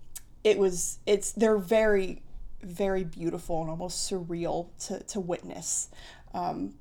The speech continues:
they're my favorite, for sure. Um, you also don't have to worry about wearing special glasses to see a lunar eclipse because the moon can't <laughs> destroy your eyes like the sun can. Um, but yeah,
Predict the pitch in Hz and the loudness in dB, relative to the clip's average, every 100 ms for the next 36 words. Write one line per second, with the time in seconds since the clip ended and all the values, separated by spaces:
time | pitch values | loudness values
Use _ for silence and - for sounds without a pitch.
0 | - 190 175 175 - - - 87 - - | -10 -6 -4 -6 -6 -8 -6 -8 -8 -18
1 | - - - 196 170 - - 190 185 - | -20 -20 -10 -6 -6 -4 -2 -2 -6 -16
2 | - - - - - - - 208 185 180 | -20 -20 -20 -20 -20 -18 -4 2 4 2
3 | - - - - 208 196 202 190 185 180 | -2 -6 -18 -2 4 4 4 -2 -4 -6
4 | - 190 180 165 165 170 180 170 160 170 | -6 -6 -4 -2 -2 -4 -4 -4 -6 -6
5 | - 165 180 165 156 160 - - 196 - | -6 -6 -6 -8 -6 -8 -8 -10 -10 -12
6 | - 190 160 165 170 160 151 - 208 - | -10 -8 -8 -8 -8 -8 -10 -6 -8 -8
7 | - - 170 175 - - 190 180 170 170 | -14 -14 -12 -12 -12 -10 -10 -10 -10 -10
8 | - 185 - - - - - - - - | -10 -10 -10 -12 -18 -16 -18 -18 -18 -8
9 | 202 - 208 180 170 - 170 175 196 196 | -6 -2 0 2 2 0 0 -2 -6 -8
10 | - 190 202 220 - 208 - - - - | -6 -6 -6 -8 -10 -8 -10 -10 -14 0
11 | - 196 180 165 - 233 240 349 202 | 4 6 4 0 2 4 10 10 10